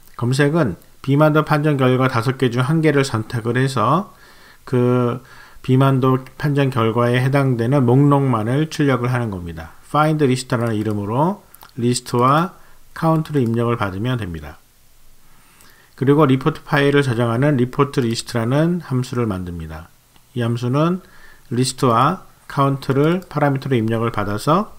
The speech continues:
파일에다가 저장을 하는 거예요. 자, 그러면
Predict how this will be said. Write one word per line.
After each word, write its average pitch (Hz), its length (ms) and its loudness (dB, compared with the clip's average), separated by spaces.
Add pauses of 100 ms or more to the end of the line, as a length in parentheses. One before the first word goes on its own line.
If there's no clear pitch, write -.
(760)
파일에다가 160 600 2
저장을 104 360 -4
하는 117 200 -6
거예요. - 260 -8 (1800)
자, 95 200 -10
그러면 123 580 -2